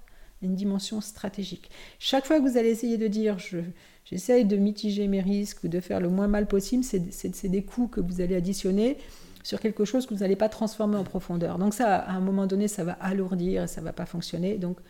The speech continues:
c'est ce que vous disiez, euh, les achats responsables, on va vaguement bidouiller, euh, on va raconter une petite histoire, euh, euh, voilà, euh, mais on va pas s'attaquer vraiment, euh, au cœur du problème. C'est-à-dire que, euh,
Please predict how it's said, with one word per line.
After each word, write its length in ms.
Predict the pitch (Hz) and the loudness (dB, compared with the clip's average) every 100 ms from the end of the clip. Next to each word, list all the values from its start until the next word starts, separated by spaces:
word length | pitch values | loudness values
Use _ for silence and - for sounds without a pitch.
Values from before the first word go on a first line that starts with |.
| - | -20
c'est 140 | - 180 | -8 -6
ce 80 | - | -2
que 80 | |
vous 160 | 180 175 | 0 0
disiez, 500 | 165 170 170 190 202 | -2 -2 4 4 4
euh, 160 | 160 165 - - - - | 2 -2 -8 -18 -18 -6
les 180 | 175 180 | 0 4
achats 280 | 185 - 180 | 4 4 2
responsables, 580 | 180 - 180 - 185 185 | 2 2 0 2 2 2
on 60 | |
va 100 | 165 | 2
vaguement 320 | 165 165 170 170 | 0 2 2 2
bidouiller, 800 | 160 160 170 165 185 208 214 196 | 0 0 0 6 8 8 8 8
euh, 100 | 170 | 6
on 120 | 170 | 2
va 100 | 175 | 0
raconter 380 | 175 175 170 175 | 0 0 0 -2
une 40 | |
petite 200 | - 160 | -4 -8
histoire, 640 | 165 - 175 190 202 214 | -8 0 4 6 6 4
euh, 120 | 165 165 - - - - 165 | 2 -2 -6 -16 -18 -10 -2
euh, 160 | 175 | 0
voilà, 400 | 170 180 175 185 | 2 2 2 2
euh, 180 | 185 160 156 - - - | 4 2 0 -6 -10 -10
mais 300 | - 170 185 208 | -4 2 2 4
on 60 | |
va 140 | 185 185 | 4 6
pas 140 | 208 | 4
s'attaquer 400 | - 185 185 190 | 2 0 0 2
vraiment, 500 | 185 180 185 190 196 | 2 2 2 4 2
euh, 60 | 170 | 0
au 120 | 175 | -2
cœur 220 | - 175 | -2 0
du 80 | 170 | -2
problème. 500 | - 160 160 151 185 | -2 -4 -2 -4 -6
C'est-à-dire 360 | - 185 180 180 | -8 -4 -6 -2
que, 100 | 165 | 0
euh, 340 | 170 156 | 2 0